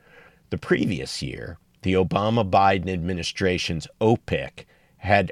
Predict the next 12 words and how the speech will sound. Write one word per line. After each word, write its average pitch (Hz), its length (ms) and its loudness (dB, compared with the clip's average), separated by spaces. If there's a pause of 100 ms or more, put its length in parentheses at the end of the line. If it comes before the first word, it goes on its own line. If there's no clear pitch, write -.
authorized 107 720 4
a 90 40 -4
six - 380 -4
point 110 380 0
five 98 480 4
million 101 560 0
dollar 85 360 0
taxpayer-backed 92 1160 -2
loan 87 500 -4
for - 140 -10
the 67 100 -6
project. - 800 -6